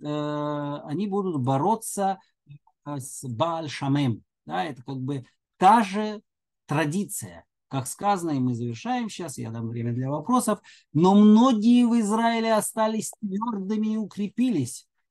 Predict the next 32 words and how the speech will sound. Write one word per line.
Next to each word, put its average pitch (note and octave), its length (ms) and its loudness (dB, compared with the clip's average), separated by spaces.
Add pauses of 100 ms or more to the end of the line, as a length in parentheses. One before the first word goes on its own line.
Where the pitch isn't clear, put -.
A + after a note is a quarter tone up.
(100)
чтобы C3 320 -4
не B2 180 2
есть A#2+ 260 -4
нечистого, A3+ 800 -4 (280)
и B3+ 160 4
предпочли G#3 760 -2
умереть, F3 540 2
чтобы B2+ 300 -4
не B2+ 120 -4
оскверниться B2 640 -6
пищу A3 360 -6
и G3+ 80 -4
не F#3 120 0
поругать C#3+ 500 -2
Святого C3+ 440 -4
Завета, F#3 420 -2 (160)
и F#3+ 120 -4
умирали». F#3+ 680 0
Да, D#3 220 -6
тут E3+ 200 -10
появляется D3+ 680 -6 (240)
тема, F3+ 380 0
которая, E3 580 -4
вообще-то D#3+ 720 -4
говоря, D3 440 -4
в - 300 -20
Первой D#3 260 0
Маковейской D3 580 -4
книге C#3 280 -2
не D3+ 160 2
будет A#3+ 400 4
центральной, E3+ 840 2